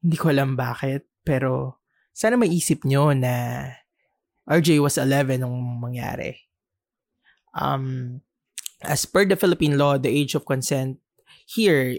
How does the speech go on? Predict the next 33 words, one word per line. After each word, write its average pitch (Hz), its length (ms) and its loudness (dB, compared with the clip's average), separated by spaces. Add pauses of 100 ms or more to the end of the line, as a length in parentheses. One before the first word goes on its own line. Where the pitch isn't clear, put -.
is 131 400 -6
twelve. 147 400 -2 (960)
Di 135 80 -8
ba? 127 160 -10 (160)
Ang 139 80 -8
gago. 131 720 -8
Dose - 320 0
anyos. 123 800 -6
Pero, 151 480 -2 (240)
ayun, 151 320 0
yun 170 240 0
nga. - 240 -6 (400)
It 196 160 2
is - 80 0
tantamount 233 560 2
to 170 80 2
rape 139 240 0 (160)
kapag 151 320 -2
below 143 240 4
twelve, 135 560 -2
while 156 400 2
ang 170 160 0
pakikipagtalik 170 800 -2
naman 127 320 -6
sa 147 80 -4
mga 139 160 -2
below 147 320 2
eighteen 143 320 -4
years 127 240 -6
old 131 240 -6
ay 135 80 -4
maaring 135 400 -2
mag-constitute 139 720 -6